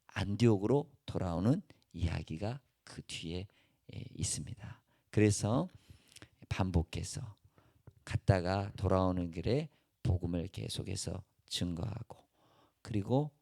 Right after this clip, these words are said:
확인시키고 그러면서 그들에게 금식 기도하면서 더 복음을 가지고 든든히 서가 있으라 하면서 그렇게, 예, 이 복음을 증거해 주는 것을 볼 수 있습니다.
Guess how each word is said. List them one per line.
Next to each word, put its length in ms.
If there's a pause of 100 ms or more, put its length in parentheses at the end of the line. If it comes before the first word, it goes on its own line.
(260)
확인시키고 1000 (880)
그러면서 600
그들에게 640
금식 420
기도하면서 920 (220)
더 340
복음을 540 (500)
가지고 600 (260)
든든히 600
서가 420
있으라 540
하면서 460 (640)
그렇게, 460 (460)
예, 40 (1120)
이 60
복음을 360
증거해 480 (480)
주는 260
것을 400 (220)
볼 140
수 140
있습니다. 580